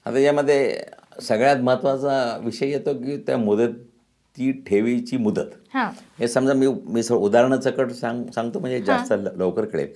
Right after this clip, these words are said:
Speaker 2: हां.
Speaker 1: एखाद्या ठेवीची मुदत पाच वर्ष असेल
Speaker 2: हं.
Speaker 1: आणि पाच वर्ष मुदत असताना ती व्यक्ती तिसऱ्या वर्षी एक्सपायर झाली.
Speaker 2: बरं.
Speaker 1: तिसऱ्या वर्षी एक्सपायर झाल्यानंतर अजून दोन वर्ष त्या ठेवीची मुद-, मुदत आहे.
Speaker 2: हो.
Speaker 1: नातेवाईकांनी, वारसदारांनी
Speaker 2: हं.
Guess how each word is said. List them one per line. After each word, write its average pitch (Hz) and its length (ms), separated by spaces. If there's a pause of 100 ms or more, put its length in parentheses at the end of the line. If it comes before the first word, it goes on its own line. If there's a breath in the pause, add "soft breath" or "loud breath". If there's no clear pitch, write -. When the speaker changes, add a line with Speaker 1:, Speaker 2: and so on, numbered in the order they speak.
(140)
Speaker 2:
हां. 240 220
Speaker 1:
एखाद्या 135 340
ठेवीची 131 380
मुदत 127 240 (120)
पाच 113 200
वर्ष 82 240
असेल - 300
Speaker 2:
हं. 208 140 (360 soft breath)
Speaker 1:
आणि 123 140
पाच 131 320
वर्ष 135 200
मुदत 131 360
असताना 107 440
ती 127 300
व्यक्ती 101 560 (260 loud breath)
तिसऱ्या 135 280
वर्षी 123 380
एक्सपायर 71 360
झाली. - 220 (180)
Speaker 2:
बरं. - 540
Speaker 1:
तिसऱ्या 147 340
वर्षी 143 400
एक्सपायर 143 320
झाल्यानंतर 131 360
अजून 127 240
दोन 135 220
वर्ष 127 200
त्या 131 240
ठेवीची 117 420
मुद-, 90 260
मुदत 82 340
आहे. - 120
Speaker 2:
हो. 214 360 (220)
Speaker 1:
नातेवाईकांनी, 113 960
वारसदारांनी 95 1400
Speaker 2:
हं. 180 80